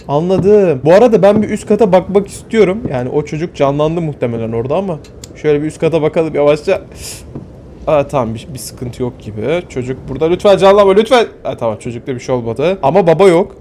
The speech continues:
Ba-, ba-, baba yok. Ha, kapı, ses buradan geliyormuş, tamam.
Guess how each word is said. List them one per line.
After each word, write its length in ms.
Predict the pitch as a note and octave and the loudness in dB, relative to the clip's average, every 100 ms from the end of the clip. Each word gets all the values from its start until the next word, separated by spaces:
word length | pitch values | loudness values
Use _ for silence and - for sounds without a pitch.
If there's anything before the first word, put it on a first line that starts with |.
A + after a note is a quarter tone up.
| - - - - - | -20 -20 -20 -18 -4
Ba-, 120 | B2+ - - C#3 | -4 -4 -6 -2
ba-, 140 | C3 - | -2 -2
baba 260 | B2+ D3 F#3+ | 0 4 4
yok. 280 | F3+ A3 | 4 2
Ha, 120 | D#3 F3 | 0 2
kapı, 360 | F3+ A#3+ A3 - - - - | 2 4 2 -2 -20 -20 -20
ses 360 | - - F#3 - | -8 -2 -2 -2
buradan 280 | F3 G3 F#3+ | 0 2 2
geliyormuş, 300 | C3 A#2 - | 0 -2 -4
tamam. 260 | C#3+ C3 | -4 -4